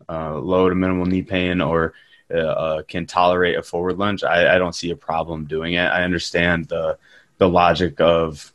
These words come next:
a lot of tension on the patellar tendon and everything and, and, and loading that pattern. But I think a healthy athlete that can tolerate that load, and I, I would never put, you know, a bar on the back and do a forward lunge. I don't think that's necessarily appropriate,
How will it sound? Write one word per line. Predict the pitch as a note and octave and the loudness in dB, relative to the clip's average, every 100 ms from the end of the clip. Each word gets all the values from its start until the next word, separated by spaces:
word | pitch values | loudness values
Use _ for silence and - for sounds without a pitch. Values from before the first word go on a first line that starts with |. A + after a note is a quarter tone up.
| _ - | _ -8
a | F2 | -4
lot | E2+ E2+ | 0 0
of | E2+ - | 0 -2
tension | D#2 E2 F2 | -6 -4 -2
on | E2 E2 | -2 -4
the | |
patellar | - - E2 E2 | -6 -4 -2 0
tendon | D#2+ D#2+ | -2 0
and | E2 E2 | 0 0
everything | D#2+ E2+ F2 F2 E2 | 0 -2 0 0 0
and, | D#2 | -2
and, | E2 D#2+ | -2 -4
and | - E2+ D#2+ | -4 -4 -2
loading | E2 E2 E2 | -2 -2 -4
that | E2 D2 | -4 -2
pattern. | E2 E2+ F2 | 0 2 0
But | D#2+ E2 - | -2 -6 -6
I | |
think | D#2+ F#2 F2 - | -6 -6 -8 -8
a | - E2 | -6 0
healthy | G2+ G2 G2+ | 2 2 4
athlete | F#2+ F#2 G2 F#2+ D2+ | 4 4 4 2 2
that | F2 E2+ D#2+ - _ _ _ _ | 2 4 2 0 _ _ _ _
can | - F2 | -10 -6
tolerate | E2 F2+ F2+ F2 D#2 | 0 4 4 2 2
that | F2 D#2+ | 0 0
load, | E2 F2 F2 | 0 0 0
and | E2 | -2
I, | E2 E2+ E2+ | -2 -2 0
I | F2 | 0
would | E2+ E2 | 0 0
never | E2 D#2+ D#2 | 0 -2 -4
put, | - E2 D#2+ - _ _ _ - | -2 0 0 -4 _ _ _ -6
you | D#2 | -4
know, | D#2 D#2 D2+ _ _ _ - | -2 -4 -6 _ _ _ -4
a | |
bar | D#2 E2+ E2+ | 2 6 6
on | E2+ | 6
the | D#2+ | 4
back | E2 D#2+ | 2 2
and | D#2+ | -2
do | |
a | D#2 | -6
forward | - D#2+ D2+ | -2 -2 0
lunge. | D#2 E2+ D#2 | 0 0 -2
I | D#2 | -6
don't | D#2 | -8
think | D2+ C#2+ | -12 -6
that's | E2+ E2 - E2 | -4 -2 -4 -4
necessarily | E2+ - E2+ E2 | -4 -4 -4 -4
appropriate, | D2+ F#2+ D#2+ E2 - | -2 -2 -2 -4 -6